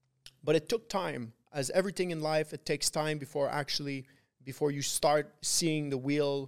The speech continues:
spinning. It takes time, and you have to push through that phase of you're moving, but nothing's happening. You, you, you're not moving enough. You're, you're doing things wrong, and you have to readapt, whatever.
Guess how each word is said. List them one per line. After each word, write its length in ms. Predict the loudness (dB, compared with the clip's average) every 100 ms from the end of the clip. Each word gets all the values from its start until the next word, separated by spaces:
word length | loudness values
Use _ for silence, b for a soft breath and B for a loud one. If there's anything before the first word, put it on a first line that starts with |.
| -4
spinning. 460 | -2 0 0 -2
It 280 | -10 -20 _
takes 200 | -4 -2
time, 340 | -2 -4 -6 -6
and 100 | -4
you 80 |
have 160 | -4 -4
to 80 | -6
push 300 | -4 -2 -2
through 220 | -4 -2
that 220 | 0 0 -4 b b
phase 240 | 2 2 2
of 160 | -2 -10 b
you're 140 | -4 0
moving, 400 | 2 2 0 -2
but 140 | -4
nothing's 380 | -6 -6 -6 -8
happening. 380 | -6 -8 -10 -18 _ _ _ _
You, 140 | -10 -8
you, 220 | -8 -10 -8
you're 160 | -4 -2
not 100 | 0
moving 320 | 0 2 0
enough. 260 | -2 -6 -6
You're, 200 | -6 -6
you're 140 | -4
doing 280 | -2 -2 -4 -6
things 200 | -6 -2
wrong, 160 | -2 0
and 80 |
you 80 | -2
have 140 | -2 -4
to 100 | -2
readapt, 460 | -2 -2 -2 -4 -2
whatever. 360 | -2 0 -4